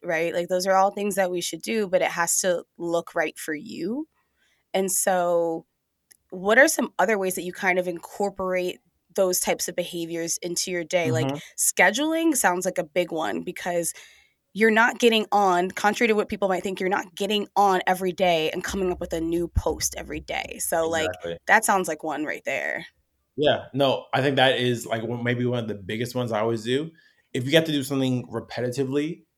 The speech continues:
Speaker 2: figure out a way to automate it. I'm not even gonna lie. I use, maybe this is also a good tip to drop. There's a Grammarly Go.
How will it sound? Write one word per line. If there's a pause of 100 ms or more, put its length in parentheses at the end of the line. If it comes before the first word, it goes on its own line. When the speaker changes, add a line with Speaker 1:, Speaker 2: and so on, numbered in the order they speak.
(180)
Speaker 2:
figure
out
a
way
to
automate
it. (340)
I'm
not
even
gonna
lie. (200)
I
use, (260)
maybe
this
is
also
a
good
tip
to
drop. (120)
There's
a
Grammarly
Go.